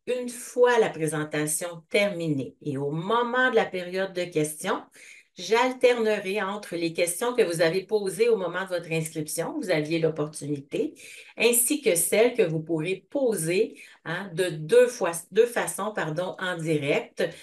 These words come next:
soit en utilisant le petit outil main levée. Là, vous avez au bas de votre écran, euh, une main comme ça que vous pourrez activer au moment de la période de questions, ou encore en utilisant le module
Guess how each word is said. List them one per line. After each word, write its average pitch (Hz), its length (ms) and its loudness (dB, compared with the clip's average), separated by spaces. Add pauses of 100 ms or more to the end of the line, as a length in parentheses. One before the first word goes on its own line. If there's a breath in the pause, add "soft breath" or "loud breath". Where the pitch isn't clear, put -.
(200 loud breath)
soit 226 560 4
en 190 200 -4
utilisant 185 680 -4
le 175 160 -2
petit - 440 -6
outil 185 440 -4
main 180 260 -2
levée. 165 400 4
Là, 233 100 2
vous 165 220 -4
avez 160 180 0
au 175 120 -2
bas 175 220 -2
de 175 60 -10
votre 165 280 -2
écran, 165 420 -6 (420 loud breath)
euh, 151 220 0
une 170 220 -8
main 165 320 -2
comme 156 180 -2
ça 160 400 -2
que 165 60 -4
vous 143 200 -4
pourrez 156 640 -2
activer 165 720 -4
au 175 140 -2
moment 170 540 -2
de 156 40 -2
la 151 100 0
période 143 460 -2
de 139 80 -6
questions, 147 640 -6 (760 soft breath)
ou 339 220 4
encore 190 640 2
en 165 120 -2
utilisant 160 680 -4
le 170 100 -2
module 160 840 0